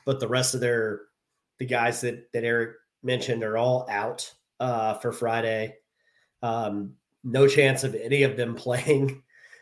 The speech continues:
Uh, and yeah, I mean, I just can't, I can't see a,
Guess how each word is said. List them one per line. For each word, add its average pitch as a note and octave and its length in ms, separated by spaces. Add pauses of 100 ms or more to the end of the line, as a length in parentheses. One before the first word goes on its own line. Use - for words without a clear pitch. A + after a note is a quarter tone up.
(120)
Uh, A#2 520 (180)
and C#3 400 (1040)
yeah, D3+ 240
I B2 40
mean, C3 120
I C#3+ 100
just D3 200
can't, C#3 440
I C#3 140
can't C#3 280
see C3 680 (220)
a, - 60